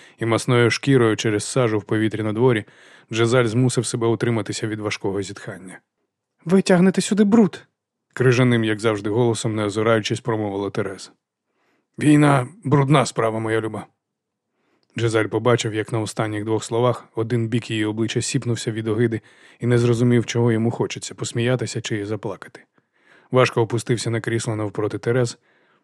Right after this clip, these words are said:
не торкнувшись чобіт. Він чудово знав, що це її розлютить.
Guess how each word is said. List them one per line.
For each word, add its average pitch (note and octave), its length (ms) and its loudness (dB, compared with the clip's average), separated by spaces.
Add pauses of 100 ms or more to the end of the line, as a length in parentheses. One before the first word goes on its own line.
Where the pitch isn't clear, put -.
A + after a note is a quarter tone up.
(140)
не A#2 140 2
торкнувшись A2 540 -2
чобіт. G2 420 -8 (800)
Він B2 180 4
чудово B2+ 300 6
знав, A#2 260 2
що A2+ 140 0
це A2 180 -2
її G#2 180 -2
розлютить. G#2 580 -8